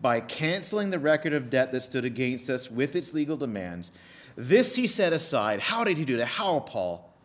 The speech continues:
"Nailing it to the cross." Question. Who, what was nailed to the cross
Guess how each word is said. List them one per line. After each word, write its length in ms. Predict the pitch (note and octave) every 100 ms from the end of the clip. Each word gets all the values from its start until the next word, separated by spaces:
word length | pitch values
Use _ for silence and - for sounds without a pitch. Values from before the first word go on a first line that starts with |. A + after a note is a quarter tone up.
| - - - - _ E2
"Nailing 840 | F#2 G#2+ C#3+ F3+ F#3+ F#3+ F#3 F#3 - -
it 400 | C#3 C#3 C3+ - - _ -
to 560 | - E3+ C3 A#2+ A2+ - -
the 80 | A2
cross." 720 | - A2+ E2 D2 - - - _ _ _ _ _ _
Question. 380 | - C3 - E2 - - _ _ _ _ _ _ - - - - - - - - - _ -
Who, 400 | - B3 B3+ A3 -
what 260 | - E3 A3+
was 200 | G#3 D3
nailed 340 | D3+ C#3 C3+
to 80 | C3
the 100 | A2
cross 540 | - B2+ G2 - -